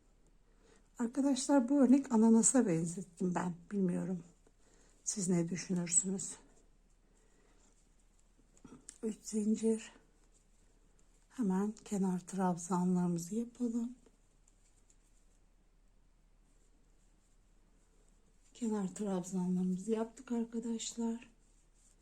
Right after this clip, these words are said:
Hemen bir zincir çekelim. Fıstığın üzerine bir,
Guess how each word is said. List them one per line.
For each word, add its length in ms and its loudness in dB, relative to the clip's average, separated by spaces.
Hemen 420 2
bir 80 2
zincir 440 6
çekelim. 680 0
Fıstığın 680 -2
üzerine 680 4
bir, 200 -2